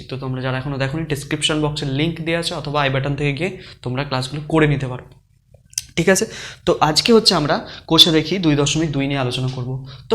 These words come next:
প্রথম কথা, এই যে অনুপাতের চ্যাপ্টারটা যেটা আছে,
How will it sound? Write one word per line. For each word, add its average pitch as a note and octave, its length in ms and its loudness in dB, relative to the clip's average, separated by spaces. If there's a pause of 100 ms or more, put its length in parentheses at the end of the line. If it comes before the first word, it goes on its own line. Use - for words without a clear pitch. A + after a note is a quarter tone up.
প্রথম F3+ 220 4 (100)
কথা, D3 160 2 (1200)
এই A3 140 4
যে A#3+ 80 4 (180)
অনুপাতের F#3 460 4
চ্যাপ্টারটা E3 520 -2
যেটা B2 220 -2
আছে, C#3+ 160 -6